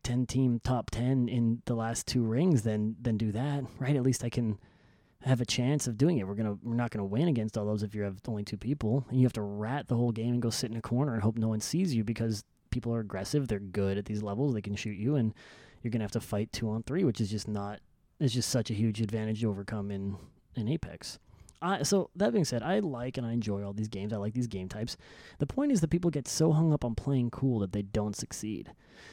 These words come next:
If you wanna win, you have to adjust, you have to adapt, you have to change your play style. Just remember, everyone, it's not you that's lame. It's not you, it's the game.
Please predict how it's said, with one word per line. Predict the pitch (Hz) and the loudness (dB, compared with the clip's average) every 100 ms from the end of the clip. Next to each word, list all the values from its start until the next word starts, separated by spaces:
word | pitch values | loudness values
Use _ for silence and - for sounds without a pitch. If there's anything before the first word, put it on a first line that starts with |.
| - | -6
If | 143 | 4
you | 160 | 8
wanna | 165 180 | 8 8
win, | 139 151 139 | 8 8 8
you | 131 | 8
have | 123 131 - | 6 4 4
to | 120 | 4
adjust, | 110 110 107 - - - | 4 0 -2 -4 -8 2
you | 120 | 4
have | 127 - | 4 2
to | |
adapt, | 117 107 101 104 - | 0 0 -4 -6 -4
you | 120 | 0
have | 120 120 | 0 0
to | 120 | -2
change | - 117 104 | 0 0 0
your | 104 | -2
play | 107 101 | -4 -6
style. | - - 50 - - | -8 -10 -12 -14 4
Just | 165 - | 6 10
remember, | 170 151 156 139 101 - - - | 10 12 10 10 6 0 -8 -8
everyone, | 98 98 87 104 - 147 | -6 -6 -8 -10 -10 -4
it's | - | 2
not | 151 190 | 4 4
you | 143 143 175 196 123 | 4 8 10 10 10
that's | - - | 4 -8
lame. | 82 62 104 - - _ - _ _ _ _ _ _ - | -10 -10 -12 -14 -20 _ -20 _ _ _ _ _ _ -2
It's | - | 4
not | 151 156 | 6 6
you, | 117 127 95 | 6 4 4
it's | - 123 | 0 -2
the | - | 0
game. | 123 110 98 78 | 0 0 -2 -6